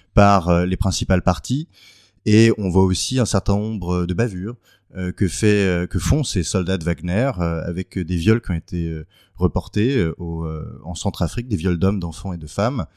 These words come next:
Donc avec une présence qui n'est pas, euh, extrêmement, euh, fiable, euh, et qui ne gagne pas la confiance de la population locale,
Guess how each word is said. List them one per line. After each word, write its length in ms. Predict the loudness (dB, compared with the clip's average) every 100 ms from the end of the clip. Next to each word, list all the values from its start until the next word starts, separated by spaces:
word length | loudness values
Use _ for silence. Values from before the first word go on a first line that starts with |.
| _ -20 _ _ -8
Donc 280 | -6 4
avec 240 | 6 6 2
une 100 | 0
présence 400 | 2 4 2 0
qui 140 | 0
n'est 120 | 2
pas, 440 | 2 4 4 4 4
euh, 280 | 4 0 -4 -10
extrêmement, 600 | -10 -4 2 2 2 0
euh, 100 | -2
fiable, 600 | -6 2 4 6 2 -4 -6 _ _ _ -4
euh, 260 | -2 0
et 120 | -2
qui 140 | -2 -2
ne 60 | 2
gagne 180 | 2
pas 160 | 4 4
la 80 | 4
confiance 380 | 0 -2 -2 0
de 40 |
la 60 | 0
population 420 | -2 0 -2 -2
locale, 380 | -2 4 4